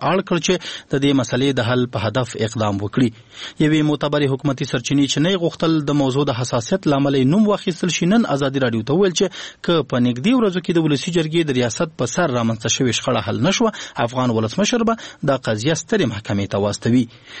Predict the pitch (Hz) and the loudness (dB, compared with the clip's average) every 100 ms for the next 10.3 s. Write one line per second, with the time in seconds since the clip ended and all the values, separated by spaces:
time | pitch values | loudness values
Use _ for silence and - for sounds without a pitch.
0 | - - 175 175 165 165 - 165 165 160 | -6 0 2 2 0 -2 -2 0 0 0
1 | 151 156 156 - 151 139 131 156 147 143 | 2 2 0 0 0 0 0 -2 0 2
2 | 135 151 165 127 123 113 127 113 139 - | 4 4 2 2 0 0 -2 0 -2 -2
3 | 147 127 107 120 131 127 120 202 - 190 | 0 0 0 0 0 2 0 0 0 0
4 | 185 202 196 208 - - - 190 165 127 | 0 2 0 -2 -8 -8 -2 0 2 0
5 | - 156 175 165 135 127 123 170 170 160 | 0 0 2 2 2 2 0 0 0 2
6 | 170 147 123 120 - 220 151 131 110 107 | 0 2 0 0 -2 -2 -2 -2 -2 -2
7 | 110 - 113 - 214 208 143 - 127 131 | -4 -2 0 2 2 2 0 -2 0 0
8 | 123 - 117 196 - 220 240 247 - - | -2 -2 0 0 0 2 2 0 -6 -4
9 | 107 - 131 120 - 165 170 - 104 104 | -4 -2 0 0 0 0 0 -2 -6 -6
10 | 107 - 127 | -6 0 0